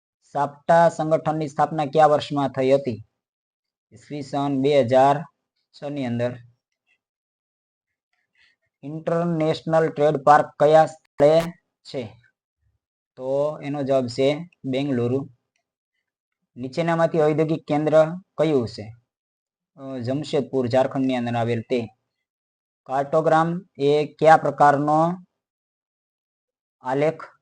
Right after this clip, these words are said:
છે? તો કાર્ટોગ્રામ છે એ અન્ય પ્રકારના આલેખમાં આપણે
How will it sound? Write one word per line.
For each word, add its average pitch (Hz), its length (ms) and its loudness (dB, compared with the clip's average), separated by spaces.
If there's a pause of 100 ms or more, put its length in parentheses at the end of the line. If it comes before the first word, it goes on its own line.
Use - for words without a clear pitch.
(140)
છે? 113 360 -16 (880)
તો 131 200 -12
કાર્ટોગ્રામ 143 600 0
છે 143 420 -2
એ 139 140 0
અન્ય 143 320 -2
પ્રકારના 135 540 0
આલેખમાં 131 420 -2
આપણે 131 320 2